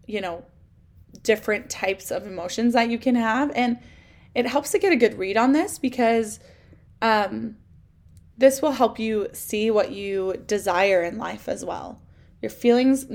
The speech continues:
understanding your feelings can really help you understand, like,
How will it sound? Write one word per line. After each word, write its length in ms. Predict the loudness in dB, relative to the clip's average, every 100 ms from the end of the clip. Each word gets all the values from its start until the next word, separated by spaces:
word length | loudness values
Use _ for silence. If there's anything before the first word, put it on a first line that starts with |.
| -6 0
understanding 500 | 0 2 2 4 2
your 80 |
feelings 400 | -2 -4 0 0
can 200 | -2 -8
really 300 | -6 -2 -2
help 240 | -4 -8 -10
you 120 | -12
understand, 720 | -10 -10 -10 -10 -10 -10 -10 -16 -20 -20 -20 -14 0
like, 380 | 2 2 -4